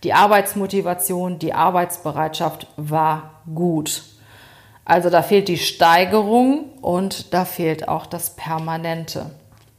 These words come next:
So, und was man natürlich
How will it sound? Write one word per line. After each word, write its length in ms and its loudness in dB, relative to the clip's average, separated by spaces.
So, 300 2
und 220 -4
was 180 4
man 140 0
natürlich 560 -2